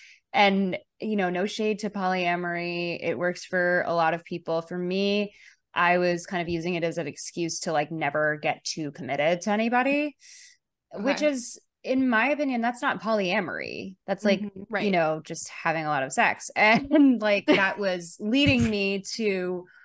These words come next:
Speaker 1: more, just more numb.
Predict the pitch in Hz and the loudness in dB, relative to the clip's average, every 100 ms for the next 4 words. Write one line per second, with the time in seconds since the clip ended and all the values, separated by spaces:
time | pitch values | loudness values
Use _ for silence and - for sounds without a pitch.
0 | - _ _ 196 190 190 196 196 190 190 | -20 _ _ -2 0 0 0 0 0 2
1 | 185 185 180 _ _ _ _ _ _ _ | 0 -2 -8 _ _ _ _ _ _ _
2 | 202 196 - - - _ - 202 196 180 | -6 -6 -8 -12 -16 _ -6 0 0 0
3 | 135 139 160 202 247 269 | 0 2 4 4 4 2